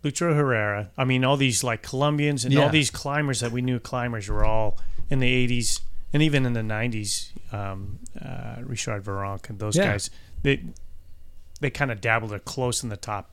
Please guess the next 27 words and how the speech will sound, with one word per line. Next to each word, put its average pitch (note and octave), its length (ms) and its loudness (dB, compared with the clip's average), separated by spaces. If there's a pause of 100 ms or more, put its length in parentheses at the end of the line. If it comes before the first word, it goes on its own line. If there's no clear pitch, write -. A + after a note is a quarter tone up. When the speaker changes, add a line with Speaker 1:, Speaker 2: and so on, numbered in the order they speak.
Speaker 1:
ten, A2 320 -8
and G#2 160 -8
Speaker 2:
Yeah. A2 260 2
Speaker 1:
but A2 180 -8
they A#2 140 -2
were G#2+ 140 -4
really A2 260 -6
going G#2+ 280 -8
for G2+ 200 -12
the F#2 120 -12
polka A#2+ 280 -10
dot. F2+ 180 -14 (220)
But A#2 140 -2
I C#3 40 4
Speaker 2:
Yeah. C3+ 40 0
Speaker 1:
have D#3+ 100 -2
a D#3 40 -8
question. C#3+ 420 -6 (220)
Speaker 2:
Yes. A#2+ 420 -4 (380)
Speaker 1:
Has A2+ 180 -6
it A2+ 80 -4
always C3+ 180 -4
been C#3+ 160 -8
a C3+ 60 -6
polka D3 260 -8
dot G2 240 -16
jersey B2 420 -16